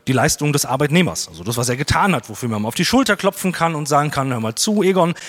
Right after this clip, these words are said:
das hast du fein gemacht, die Excel-Tabelle sieht super aus, ganz klasse. Das ist schön, dass du da bist, du bist wertvoll, du bist wichtig in unserem Unternehmen, wir brauchen dich, du leistest einen wertvollen Beitrag da, wo du stehst.“ Das Spannende ist dabei, das bezieht sich natürlich als Unternehmen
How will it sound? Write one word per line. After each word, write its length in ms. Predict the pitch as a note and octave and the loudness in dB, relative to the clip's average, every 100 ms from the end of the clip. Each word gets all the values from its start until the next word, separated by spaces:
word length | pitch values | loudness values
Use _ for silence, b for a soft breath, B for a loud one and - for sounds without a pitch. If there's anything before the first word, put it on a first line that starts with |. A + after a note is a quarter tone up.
| B | B
das 120 | A#2 - | -4 -2
hast 140 | C3+ | -4
du 40 | |
fein 300 | A2+ F3 F3+ | -2 0 0
gemacht, 280 | E3+ D#3 - | 0 0 -2
die 60 | B2+ | -4
Excel-Tabelle 560 | D3 D#3 D#3 C#3+ C3 | -4 -4 -2 -2 -2
sieht 180 | A#2+ B2+ | -2 -2
super 400 | - A3+ E3 D3+ | -2 0 0 0
aus, 380 | A#2+ B2 C3 - B B | -2 -2 -2 -6 B B
ganz 240 | B2+ C#3 | -4 -4
klasse. 360 | - F2 - D#2+ _ - | -6 -8 -8 -12 _ 2
Das 220 | G#3 - B B B | 2 0 B B B
ist 120 | - | -4
schön, 160 | G#3 F#3 | -2 -2
dass 120 | - | -4
du 60 | |
da 180 | - A2 | -2 0
bist, 240 | C3+ - E3 | 0 -2 -4
du 60 | |
bist 200 | D3 - | -8 -4
wertvoll, 360 | E3+ G3+ - D#3+ | -4 -4 -4 -4
du 80 | B2+ | -2
bist 180 | - | -2
wichtig 260 | F#3+ - F3 | -4 -4 -4
in 60 | D#3 | -2
unserem 300 | C#3+ C3+ C3 | 0 0 0
Unternehmen, 400 | C#3 B2+ D#3 C#3 | 0 0 0 0
wir 80 | |
brauchen 360 | A2 C#3 A3 G#3+ | 2 2 2 0
dich, 260 | F#3 - - B B - | -2 -4 -8 B B -4
du 80 | C3 | 2
leistest 500 | D3+ E3+ D#3+ - G2 | 2 2 -2 -4 -2
einen 180 | B2 | -2
wertvollen 600 | A2 C3 - B2 A2+ B2 - | 0 -2 0 0 0 -2 -6
Beitrag 520 | - F2+ - G2 - - B B B | -6 -4 -2 -4 -4 -14 B B B
da, 280 | F#2+ F#2+ G2 | 0 0 0
wo 60 | |
du 120 | G#2 D3 | 0 -2
stehst.“ 480 | - E2 - - - _ _ _ _ _ _ _ _ _ B B B - | -2 -8 -8 -10 -14 _ _ _ _ _ _ _ _ _ B B B -4
Das 100 | C3+ | 0
Spannende 320 | G3+ C4 E3 | 2 2 0
ist 160 | C#3 | 0
dabei, 240 | B2 G#2+ C#3+ | 0 2 0
das 140 | F3+ | 0
bezieht 320 | F3+ - G#3 | -2 0 0
sich 160 | - - | 0 -2
natürlich 520 | C#3+ - A#3+ F#3+ - | -2 0 0 -2 -4
als 200 | C#3+ - | -6 -6
Unternehmen 480 | C3 C3 E3 D#3 | -4 0 2 2